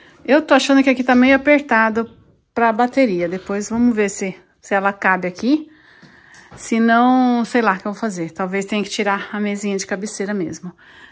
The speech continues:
Limpei aqui a janela, tudo. E limpei todo o carpete, essa parte da frente também.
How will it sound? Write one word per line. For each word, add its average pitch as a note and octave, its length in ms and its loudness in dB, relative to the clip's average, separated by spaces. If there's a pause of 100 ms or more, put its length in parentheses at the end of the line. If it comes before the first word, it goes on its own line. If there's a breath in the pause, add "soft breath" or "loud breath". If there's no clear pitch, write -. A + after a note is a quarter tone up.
Limpei C#4 500 6
aqui G#3+ 240 -2
a G3 60 2
janela, A3+ 640 4
tudo. D4 760 4
E C#4 240 2
limpei A#3 460 0
todo C#4+ 280 2
o C4+ 40 -8
carpete, A3+ 460 -4
essa - 140 -10
parte - 280 -10
da F#3+ 80 -12
frente F#3 300 -10
também. D4+ 480 2